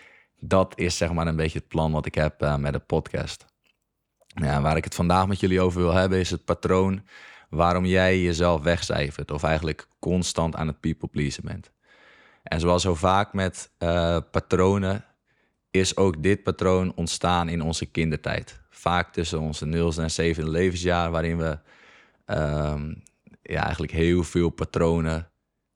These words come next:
ontvangen. Heel veel patronen onszelf eigen maken, die zich tot in, nou ja, tot we er eigenlijk bewust van worden en daar een stop op zetten, zichzelf in ons leven blijven manifesteren.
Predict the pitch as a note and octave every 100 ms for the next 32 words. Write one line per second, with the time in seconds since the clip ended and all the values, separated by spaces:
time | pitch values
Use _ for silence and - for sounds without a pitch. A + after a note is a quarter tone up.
0 | - D#2+ D2+ D#2+ D2+ C#2 E2 _ - E2+
1 | D#2+ E2+ - - E2 E2+ E2 D#2 D#2+ D#2+
2 | D#2+ - F2+ F#2 F2 F2 F#2 F#2 F#2 F#2+
3 | D#2 E2 D#2+ - D#2+ - E2+ D#2 E2 D#2+
4 | D#2 - - D2+ D2 - F2 D#2 D#2+ -
5 | E2 E2 D2+ E2+ G2 - F#2 F2 F2+ E2
6 | E2+ E2 E2 E2+ - - G2 F2 - F#2
7 | F2+ F2+ F#2 _ - - - F2 E2+ F2+
8 | F2 E2 E2+ E2 E2 E2 D#2+ D2+ D#2+ D#2+
9 | D2 D#2 D#2 D2 - E2 D2 C2